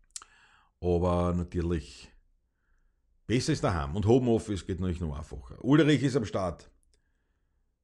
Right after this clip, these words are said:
Wolfsbeck und Tour, was? Wobei mich freut, wenn der Schwarzbeck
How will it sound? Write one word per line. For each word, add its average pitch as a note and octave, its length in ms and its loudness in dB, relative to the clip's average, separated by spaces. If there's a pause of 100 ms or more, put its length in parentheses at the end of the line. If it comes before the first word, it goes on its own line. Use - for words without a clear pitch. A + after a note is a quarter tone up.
(2750)
Wolfsbeck A#2 460 -2
und A#2 120 0
Tour, E2+ 200 -2
was? C#3+ 220 0 (280)
Wobei G#2 220 -4
mich B2 140 -2
freut, G#2+ 200 -2
wenn A2+ 220 -2
der G#2+ 100 -4
Schwarzbeck - 880 -6